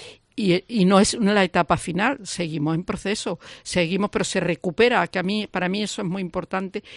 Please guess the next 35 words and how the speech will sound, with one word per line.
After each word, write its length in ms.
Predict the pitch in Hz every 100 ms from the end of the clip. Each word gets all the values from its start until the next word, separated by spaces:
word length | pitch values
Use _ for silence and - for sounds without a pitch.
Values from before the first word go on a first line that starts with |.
| -
el 160 | 160 170
concepto 560 | 185 170 208 - 247
de 80 | 220
iglesia 540 | 185 156 175 180 202
peregrina 580 | 190 202 190 208 220 262
que 160 | - 220
camina. 500 | 226 202 277 208 147 _ - 87
Entonces, 480 | 156 180 156 220
para 240 | - 175 170
mí 260 | 180 208 -
eso 280 | 190 -
es 120 | 202 208 - -
fundamental 640 | - 202 190 190 180 226
y 60 | 233
a 40 |
ver 100 | 170
si 160 | - 190
a 80 | 190
partir 420 | 170 156 180 170
de 220 | 175 180
ahora, 320 | 180 208 214
pues, 180 | 220 180 - - -
somos 320 | - 190 180
cada 160 | - 175
vez 160 | 180 165
más 160 | 180
conscientes 460 | - 180 - 175 180
de 100 | 185
eso, 180 | - -
que 140 | 165
estamos 320 | - 165 170
peregrinando 720 | - 160 165 160 165 175 175
y 60 | 196
que 100 | 196
no 320 | 170 170 170